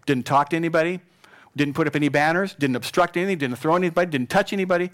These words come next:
Arrested for praying. Um, it drug out for quite a while, and eventually the charges were dropped, but not for quite a while, measured in years.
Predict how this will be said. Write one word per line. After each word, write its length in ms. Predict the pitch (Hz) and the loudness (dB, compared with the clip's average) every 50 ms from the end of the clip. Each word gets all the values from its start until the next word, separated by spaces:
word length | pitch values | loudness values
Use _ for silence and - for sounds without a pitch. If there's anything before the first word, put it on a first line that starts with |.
| _ - | _ -6
Arrested 540 | 131 131 131 143 147 143 - - 113 127 135 | -4 0 2 0 0 0 -4 -8 -10 -12 -12
for 120 | - - | -12 -14
praying. 420 | 123 - - 123 123 120 123 147 - _ _ _ _ _ _ _ _ _ _ _ _ _ _ - - - - - - - - - - - _ _ | -10 -6 -6 -6 -6 -6 -8 -12 -18 _ _ _ _ _ _ _ _ _ _ _ _ _ _ -20 -20 -20 -20 -20 -20 -20 -20 -20 -20 -20 _ _
Um, 260 | - 131 131 135 135 - - - - _ _ _ _ _ _ _ - | -2 0 0 0 -2 -6 -14 -20 -20 _ _ _ _ _ _ _ -2
it 200 | - 156 170 160 | -2 0 0 0
drug 260 | 135 143 156 156 156 | 0 2 2 4 4
out 160 | 156 156 156 - | 2 0 0 -2
for 80 | 143 | -6
quite 220 | 135 - 147 143 143 | -4 -2 0 0 0
a 40 | |
while, 380 | 135 131 131 131 131 131 135 - | 0 0 0 0 2 0 0 -2
and 360 | - 120 123 120 120 120 117 - - | -2 -4 -4 -4 -4 -6 -6 -8 -8
eventually 500 | 127 120 113 139 165 180 - - 156 147 | -10 -4 0 0 0 0 0 0 0 0
the 120 | 135 127 123 | 0 -2 -2
charges 440 | - - 135 131 120 135 120 110 | -2 -2 -2 0 -2 -4 -6 -6
were 100 | 113 117 | -8 -10
dropped, 460 | 113 110 117 110 98 82 - - - - | -8 -6 -6 -6 -6 -8 -10 -14 -10 -8
but 140 | 127 120 | -6 -6
not 280 | 131 127 127 127 127 127 | -2 -2 -2 -2 -2 -6
for 140 | - - 120 | -10 -14 -12
quite 240 | - - 127 120 117 | -6 -4 -4 -4 -4
a 40 | |
while, 300 | 117 113 107 98 95 - - | -4 -6 -6 -8 -8 -10 -12
measured 320 | 120 117 120 120 110 113 110 | -10 -8 -6 -6 -6 -8 -8
in 100 | 110 107 | -8 -8
years. 300 | 107 101 98 - - | -8 -10 -12 -14 -18